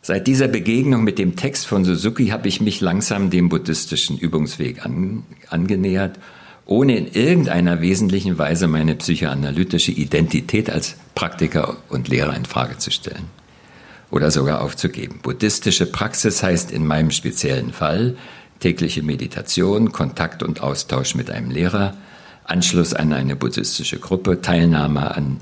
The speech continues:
intensiven Meditationstagen, Studium der kaum zu überblickenden buddhistischen Literatur und insbesondere die Beschäftigung mit den Verbindungen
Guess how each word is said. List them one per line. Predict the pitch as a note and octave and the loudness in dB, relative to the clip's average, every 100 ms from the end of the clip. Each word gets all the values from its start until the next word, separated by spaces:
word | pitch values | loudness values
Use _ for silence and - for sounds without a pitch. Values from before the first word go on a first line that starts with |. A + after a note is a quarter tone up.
| - | -4
intensiven | C#2 - C2+ - - E2+ | -4 -2 -2 -2 -4 -4
Meditationstagen, | - - - - - F2 G2 - - D2+ D#2 D#2 - - - - - | -6 -8 -10 -10 -4 -2 -2 -2 -2 0 0 -2 -4 -14 -18 -18 -12
Studium | - - F#2+ F2+ E2+ E2 | -4 2 6 6 6 6
der | D#2 C#2+ | 4 2
kaum | E2 E2 D#2 | 2 2 4
zu | E2+ | 2
überblickenden | C#2 C2 C2+ C#2 - C#2 C2+ C2 - - - | 2 2 0 -2 0 0 0 -4 -10 -12 -6
buddhistischen | C#2 C#2 - - - B2+ | -2 -2 -2 -2 -2 0
Literatur | C2 - - - - C#2+ D#2+ F2 - | -4 -6 -10 -10 -6 0 2 2 2
und | C#2+ D2+ - | 2 2 2
insbesondere | D#2 D2+ - C2+ C2+ B1+ C2+ | 2 2 0 0 2 0 -2
die | C2 | -4
Beschäftigung | B1+ B1+ D2 C#2 - C#2+ | -4 -2 -2 -2 -2 0
mit | D#2 - | -2 -2
den | C2+ | -4
Verbindungen | - C2 C2+ D2+ C#2 C2 | -2 0 0 2 2 0